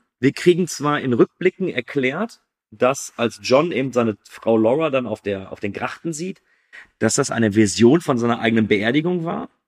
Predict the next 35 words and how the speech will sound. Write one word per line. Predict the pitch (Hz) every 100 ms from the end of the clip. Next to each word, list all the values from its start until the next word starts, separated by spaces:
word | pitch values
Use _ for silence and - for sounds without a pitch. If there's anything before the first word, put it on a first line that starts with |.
| _
Also, | 104 101
dass | 120 -
er | 107
das | 107 120
nicht | 113 -
gesehen | 104 98 127 156
hat, | 135
sondern | 120 110
dass | 107 104
er |
das | 101 98
eben | 95 98 95 - _ _ _
irgendwie | 110 104 95 101 -
erahnt | 101 - 104 117 170 -
hat | 196 - - _ -
und | 104 110
das | 117
jetzt | 135 -
dann | 117
in | 107
dem | 101
Nachhinein | 98 110 139 147 156
passiert. | 156 - 165 - - - - - -
Aber | 123 120
schlussendlich | - 113 104 - 160 208 135 101
der | 113 101
Subplot | 170 240 - 160 107 -
um | 101
die | 87
Schwestern, | 85 135 185 226 - - - - _ _ - _
der | 113
Subplot | 98 123 - - 127 117
um | 123
die | 107 -
Tochter, | - 269 262 - - -